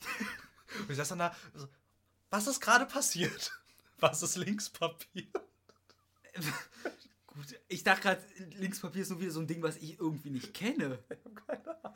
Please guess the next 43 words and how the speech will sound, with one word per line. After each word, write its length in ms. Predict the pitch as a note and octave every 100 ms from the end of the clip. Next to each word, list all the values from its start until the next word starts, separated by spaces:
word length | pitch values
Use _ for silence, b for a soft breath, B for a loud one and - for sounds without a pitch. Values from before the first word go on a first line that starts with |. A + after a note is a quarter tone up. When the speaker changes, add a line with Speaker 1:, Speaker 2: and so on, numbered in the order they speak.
| -
Speaker 1:
Ich 140 | G#3+
hab 100 | -
keine 240 | - D#3 C3
Ahnung, 220 | E3 F3
was 140 | C#3+
Linkspapier 560 | C3 D#3+ G3 - C3 -
Speaker 2:
Gut, 120 | F#3+
Speaker 1:
ist. 60 | G3+
Speaker 2:
sie 80 | E3+
war 80 | F3+
also 240 | E3+ E3+
einfach 220 | E3+ D#3
im 100 | D#3+
Delirium. 500 | D#3 D#3 D#3+ D3 C#3+
Speaker 1:
Ich 80 | E3
weiß 160 | - -
auch 140 | - -
bis 200 | F#3+ -
heute 260 | G3+ -
nicht, 180 | C4 E4
was 120 | A#3 A#3
sie 100 | D#4
von 160 | B3+
mir 140 | E4 E4
wollte. 340 | C#4+ F#4 -
Als 160 | C#3+ D3
ich 100 | E3+
sie 100 | E3
am 100 | D3+
nächsten 240 | A#3 D3
Morgen 240 | D#3+ E3 E3+
gefragt 400 | D#3+ D#3 F#3 F3+
hab, 100 | E3
„Irgendwie 220 | E3 F3+
kannst 260 | E3+ E3+ -
du 60 |
mir 100 | C#3+
was 160 | C#3+ C#3+
zu 120 | D3
Linkspapier 560 | D3+ G3+ - C#3 - C3+
und 60 |
Rechtspapier 680 | C3 G#3 - - C3+ D3 D3+
erzählen?“ 560 | F#3+ - C#4+ G#3 A#3